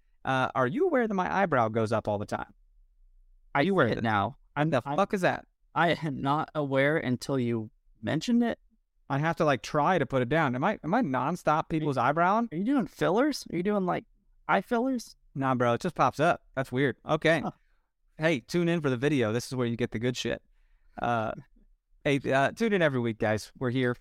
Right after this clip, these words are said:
Speaker 1: doing this for you. Uh, we love all of you. Please, uh, hit us up on Twitter, Instagram, at no other pod, at Dan Kuzer, at Chris Wright twenty-one. Send us an email, no other pod at gmail dot com.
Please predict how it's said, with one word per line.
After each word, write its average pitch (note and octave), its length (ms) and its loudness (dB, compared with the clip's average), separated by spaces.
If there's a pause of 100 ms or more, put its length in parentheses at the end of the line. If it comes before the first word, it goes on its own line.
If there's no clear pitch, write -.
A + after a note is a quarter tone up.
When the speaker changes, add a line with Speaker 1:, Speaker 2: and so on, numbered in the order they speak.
(320)
Speaker 1:
doing A#2+ 160 0
this A2+ 100 -2
for - 120 -6
you. A2+ 280 0 (100)
Uh, G#2+ 200 0
we A2+ 80 2
love A#2 100 2
all A#2 180 4
of A2 80 0
you. A#2 280 -2 (180)
Please, C3+ 440 -2
uh, A#2+ 400 0 (420)
hit C#3+ 160 0
us C#3 100 0
up C3+ 100 0
on C#3 140 2
Twitter, C#3+ 320 2 (540)
Instagram, C3+ 560 2
at B2+ 160 2
no C3 120 2
other B2+ 140 2
pod, B2+ 420 -2
at B2 200 -2
Dan B2 240 0
Kuzer, B2 600 -2
at B2 200 -2
Chris - 300 -2
Wright A#2+ 240 2
twenty-one. B2+ 680 -2 (380)
Send A2+ 220 -2
us G#2 100 -2
an A#2 60 2
email, A#2+ 320 2
no A2 160 2
other G#2+ 100 0
pod A2 220 2
at G#2+ 80 -6
gmail A2 340 -2
dot G#2+ 240 -4
com. D3 420 -2